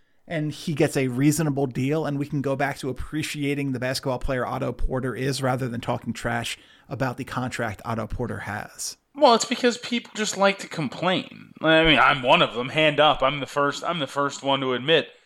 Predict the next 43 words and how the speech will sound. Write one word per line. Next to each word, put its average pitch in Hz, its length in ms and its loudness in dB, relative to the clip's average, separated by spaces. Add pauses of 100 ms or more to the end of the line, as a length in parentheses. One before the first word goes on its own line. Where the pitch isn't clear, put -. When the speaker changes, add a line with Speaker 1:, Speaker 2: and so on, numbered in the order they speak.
(600)
Speaker 2:
the 185 160 0
ability 208 380 4
to - 140 -8
complain 180 360 0
about 123 240 2
something 123 420 -2
is, 117 220 -6
is 123 200 -8
arguably 127 580 -2
one 123 200 -2
of 117 120 -6
the 117 80 -10
best 120 300 -2
things 110 360 -6
in 110 120 -10
the 101 60 -10
world. 113 580 -2
Like, 113 240 -6
Speaker 1:
Mm. 120 220 -2 (320)
Speaker 2:
<laughs> - 60 0
eh, - 220 0 (180)
y-, - 260 -6
y-, 254 300 6
I'm 202 140 4
not, 190 380 6
I 190 40 -2
mean, 190 140 2
Speaker 1:
You're 311 140 4
a 320 40 4
sick 247 320 4
man. 113 420 2
You're 147 160 -2
a 143 40 -4
Speaker 2:
Yeah, 175 160 6
I, 175 120 8
Speaker 1:
sick, 165 80 -2
Speaker 2:
I 165 100 6
Speaker 1:
you're 190 80 8
a 185 40 4
sick 170 240 2
Speaker 2:
understand 170 260 2
Speaker 1:
man. - 20 -6
Speaker 2:
that. 90 240 -10